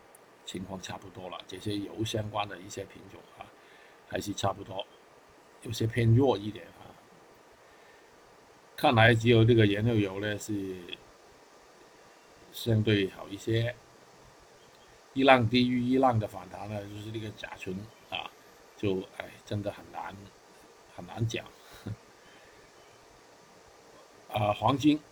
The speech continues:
过去呢，冲到那个顶之后那个回调呢，现在还在盘整当中，啊，你可以说是反弹吧。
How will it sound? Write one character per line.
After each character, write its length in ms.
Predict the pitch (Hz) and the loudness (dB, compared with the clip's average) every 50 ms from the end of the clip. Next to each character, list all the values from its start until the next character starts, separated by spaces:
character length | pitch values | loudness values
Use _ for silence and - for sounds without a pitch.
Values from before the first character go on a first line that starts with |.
| - - | -20 -8
过 120 | - 123 113 | 0 0 0
去 200 | 113 - 123 117 | 2 4 2 2
呢， 100 | 107 107 101 104 - - - - - - - - - - - - - - - - - - - - | 2 2 -2 -4 -12 -18 -20 -20 -20 -20 -20 -20 -20 -20 -20 -20 -20 -20 -20 -20 -20 -20 -20 -14
冲 160 | - - 123 | -6 -4 0
到 120 | 120 120 113 | 4 4 4
那 100 | 113 123 | 4 4
个 100 | 113 113 | 2 0
顶 200 | 110 - 117 - - | -2 -2 -14 -18 -14
之 120 | - - 113 | -6 -2 0
后 80 | 113 | 0
那 80 | 110 107 | 0 -2
个 140 | 104 - 101 | -4 -10 -14
回 160 | 92 95 101 | -8 -8 -8
调 220 | 101 101 92 95 | -8 -8 -10 -8
呢， 240 | 101 104 107 113 113 - - - - - | -6 -6 -6 -6 -8 -10 -20 -20 -20 -20
现 160 | - - 110 107 | -6 -2 -2 2
在 120 | 104 107 | 2 2
还 120 | 101 101 | 2 2
在 160 | 104 107 107 104 | 0 0 0 -2
盘 260 | - - 92 101 107 | -2 -6 -12 -10 -10
整 100 | 98 90 87 | -12 -14 -14
当 180 | - 104 104 110 | -14 -8 -6 -2
中， 160 | 113 120 120 117 - - - - - - | -2 -2 -2 -2 -8 -20 -20 -20 -20 -16
啊， 60 | 92 - - - | -14 -14 -14 -14
你 80 | 92 | -16
可 160 | 90 - 113 | -12 -4 0
以 80 | 113 110 | 0 0
说 220 | 104 - - 110 | 0 0 -4 -4
是 140 | 107 - 113 | -2 -4 -6
反 180 | 107 - 87 - - - | -6 -6 -10 -10 -10 -14
弹 160 | 85 87 95 | -14 -14 -10
吧。 160 | 98 92 - | -10 -10 -12